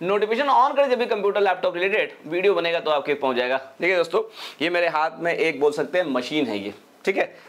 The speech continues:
ये मशीन है, electronic machine है कह सकते हैं, क्योंकि इसके अंदर ना ये current से चलता है। इसमें हम light देते हैं, light देने के बाद में इसको on करते हैं, इसे अपना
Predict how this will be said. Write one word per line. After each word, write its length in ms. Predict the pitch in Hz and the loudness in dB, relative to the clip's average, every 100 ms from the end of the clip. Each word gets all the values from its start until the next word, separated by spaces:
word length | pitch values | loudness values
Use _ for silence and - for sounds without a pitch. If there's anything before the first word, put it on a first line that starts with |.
| - | -6
ये 60 | |
मशीन 360 | 135 135 175 190 | -4 -2 -2 -2
है, 160 | 135 - - | -2 -6 -4
electronic 520 | - 165 170 170 196 185 | -2 0 2 2 2 0
machine 360 | 151 170 185 | 0 0 0
है 100 | 135 | 0
कह 120 | 123 107 | 0 -2
सकते 260 | 110 113 | -4 -4
हैं, 120 | 123 151 | -4 -2
क्योंकि 200 | 160 170 | 0 0
इसके 160 | 175 | 0
अंदर 200 | 180 190 | 0 0
ना 140 | 214 202 - - | -2 -4 -10 -4
ये 100 | 170 175 | -4 -2
current 280 | 160 165 196 | -4 -2 -4
से 100 | 185 | -4
चलता 360 | 165 139 123 131 | -2 -2 0 -2
है। 180 | 113 - | -2 -8
इसमें 200 | - 147 | -6 -4
हम 120 | 151 | -2
light 300 | 135 135 165 151 | 0 0 -2 -4
देते 280 | 156 160 | -2 -2
हैं, 100 | 160 | -2
light 220 | 151 131 135 | 0 -2 -2
देने 260 | 135 139 | -4 -2
के 120 | 139 | -2
बाद 260 | 123 135 131 | 2 0 0
में 100 | 131 | -4
इसको 180 | 127 127 | -4 0
on 260 | 117 160 175 | 0 0 -2
करते 200 | 175 214 | 0 0
हैं, 80 | 185 | 0
इसे 80 | |
अपना 160 | 165 | -2